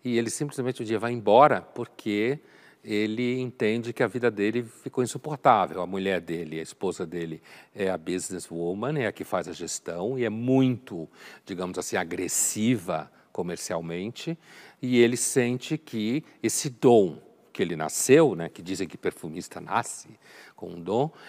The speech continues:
que esse gosto que ele tinha por cheiros, por odores, por perfumes, simplesmente virou uma prisão, que ele tinha que ficar entregando, como se fala hoje, o tempo inteiro. Então, um dia ele vai embora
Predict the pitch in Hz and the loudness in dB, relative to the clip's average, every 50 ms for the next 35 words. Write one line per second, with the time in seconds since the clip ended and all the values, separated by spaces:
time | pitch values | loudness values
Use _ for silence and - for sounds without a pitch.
0 | - - _ _ - 156 131 117 110 117 135 190 220 190 156 117 - - - 104 | -20 -20 _ _ -2 0 2 2 4 2 2 2 0 0 -2 -4 -4 -4 -6 -8
1 | 104 107 123 127 147 151 - - - - 101 - - 101 - - - - - 120 | 0 6 8 10 10 10 8 4 -2 -6 -8 -4 -4 -4 -4 -6 -8 -8 -6 -4
2 | 135 160 160 110 - - - 82 - - - - - 110 104 123 135 131 120 90 | -4 -4 -4 -4 -6 -8 -12 -12 -12 -12 -12 -6 -2 2 4 6 6 6 6 2
3 | 82 78 - - - - _ 98 85 87 90 82 92 110 135 131 117 104 - - | -2 -8 -12 -14 -16 -12 _ -8 -8 -8 -8 -4 0 2 2 2 2 0 -6 -8
4 | - 90 - 90 80 - - - 127 143 160 135 101 95 - - - - - - | -12 -10 -10 -10 -12 -12 -6 -2 0 0 0 0 -2 -4 -6 -10 -14 -18 -18 -18
5 | - - - - 165 156 - 156 131 117 127 139 151 - 165 143 165 156 151 160 | -18 -14 0 2 2 2 4 0 0 0 0 0 0 -2 -2 -2 0 2 2 2
6 | 160 156 - 185 196 185 170 170 151 135 135 143 - - - _ _ _ _ _ | 2 2 0 -2 -2 0 2 4 4 4 2 -2 -8 -16 -20 _ _ _ _ _
7 | _ - 113 117 - - 147 135 - - - 160 147 156 - - _ 185 170 175 | _ -8 -8 -8 -4 -4 -4 -6 -6 -4 0 0 0 0 -2 4 _ 6 6 6
8 | 160 131 117 139 139 143 139 131 117 92 80 76 - - 90 90 82 90 82 - | 4 2 2 4 4 4 2 0 -4 -6 -8 -10 -12 -14 -16 -16 -16 -16 -12 -10
9 | 90 85 80 85 87 90 90 90 92 - - 92 - - 104 98 - - 87 - | -8 -6 -6 -6 -6 -8 -10 -12 -12 -12 -12 -12 -12 -12 -14 -14 -16 -18 -18 -18
10 | - _ _ _ - - - - - - _ 156 - 240 254 247 208 240 233 220 | -20 _ _ _ -20 -20 -20 -20 -20 -18 _ 2 4 6 6 6 6 6 4 6
11 | 220 226 233 208 180 160 160 175 202 233 240 | 4 4 4 4 6 6 6 6 4 2 -2